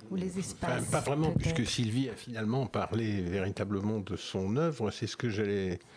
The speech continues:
Speaker 2: c'est ce que j'allais faire. Les artistes ont toujours besoin de héros pour pouvoir, euh, les, les, décrire leur œuvre. Quand je dis héros, je ne parle ni de l'ex-ancien Premier ministre, euh, ni de, d'un héros genre Toussaint Louverture, mais d'un héros, celui qui porte la voix.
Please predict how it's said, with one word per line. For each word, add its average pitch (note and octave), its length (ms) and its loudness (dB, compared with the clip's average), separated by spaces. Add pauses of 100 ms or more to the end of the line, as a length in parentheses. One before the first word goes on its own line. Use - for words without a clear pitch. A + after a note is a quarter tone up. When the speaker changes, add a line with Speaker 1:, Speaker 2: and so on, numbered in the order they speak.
(240)
Speaker 2:
c'est - 140 -4
ce - 80 -2
que C3 100 0
j'allais G2+ 320 0
faire. C3+ 320 0
Les A#2+ 200 4
artistes C3 340 2
ont A#2+ 80 4
toujours A#2 380 2
besoin A2 440 4
de G2 300 2
héros A#2+ 420 2 (760)
pour G#2+ 180 -4
pouvoir, G#2+ 500 -2 (100)
euh, G#2+ 220 -4 (320)
les, G2+ 180 4
les, F2+ 600 0 (160)
décrire G#2 580 0
leur F#2 340 0
œuvre. C3 320 2
Quand A2+ 180 2
je F#2+ 80 2
dis G#2 200 4
héros, G#2 280 4
je G#2+ 100 2
ne G2+ 100 2
parle F#2+ 280 2
ni A2 120 4
de F#2+ 180 2
l'ex-ancien F#2+ 680 -2
Premier F2+ 300 -4
ministre, G#2 560 0
euh, E2+ 140 -2 (640)
ni A#2 320 6
de, G2 360 6
d'un F#2+ 220 4
héros G2+ 320 2
genre F#2+ 220 2
Toussaint A2 260 2
Louverture, G#2+ 560 4
mais G#2 120 6
d'un A2 180 6
héros, A2 320 4
celui G2 240 0
qui - 140 -6
porte - 300 0
la G#2+ 140 2
voix. G#2+ 240 0